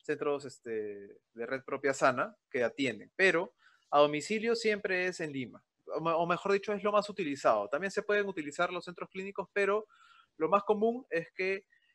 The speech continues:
el médico vaya a tu casa, te evalúe y, y,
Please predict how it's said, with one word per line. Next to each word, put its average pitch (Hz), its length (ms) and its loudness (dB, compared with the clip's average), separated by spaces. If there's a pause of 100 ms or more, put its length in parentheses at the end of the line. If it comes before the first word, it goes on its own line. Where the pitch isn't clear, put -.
(100)
el 147 140 -6
médico 180 380 2
vaya 160 160 6
a 160 40 -2
tu 165 80 -12
casa, 214 380 4
te - 80 -6
evalúe 180 400 0
y, 127 800 -4
y, 127 60 -20